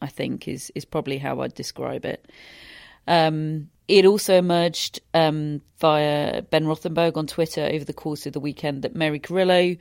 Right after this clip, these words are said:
um, who was part of the,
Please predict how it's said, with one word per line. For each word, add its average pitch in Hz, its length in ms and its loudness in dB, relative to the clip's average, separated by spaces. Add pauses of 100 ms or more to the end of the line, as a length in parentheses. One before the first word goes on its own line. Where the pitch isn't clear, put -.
(500)
um, 151 280 2
who 156 200 -4
was 156 160 -4
part - 640 -2
of 156 340 -4 (140)
the, 139 600 -4